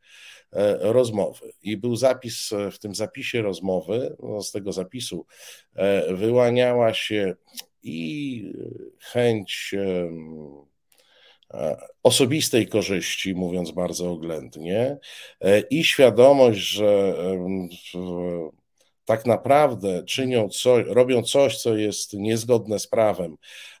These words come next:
a jedyną legitymacją do działania jest to, że posiadają mundur i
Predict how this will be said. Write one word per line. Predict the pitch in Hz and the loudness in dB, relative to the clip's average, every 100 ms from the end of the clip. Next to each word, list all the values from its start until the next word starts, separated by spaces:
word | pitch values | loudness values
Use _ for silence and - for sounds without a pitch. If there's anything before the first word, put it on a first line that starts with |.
| _ | _
a | 98 101 98 | 2 4 2
jedyną | 98 95 107 107 127 127 113 | -2 -2 -2 0 2 4 4
legitymacją | 110 110 110 104 113 - 113 | 0 -4 -4 0 0 0 -4
do | 101 | -4
działania | 95 101 104 107 101 | -4 -2 0 0 0
jest | 95 90 | -2 -4
to, | 104 | -6
że | 90 95 | -6 -8
posiadają | 95 - 98 98 98 98 | -10 -6 -2 -2 -2 -4
mundur | 98 98 90 87 82 - - | -6 -6 -8 -8 -12 -14 -6
i | 110 104 87 | -4 -4 -6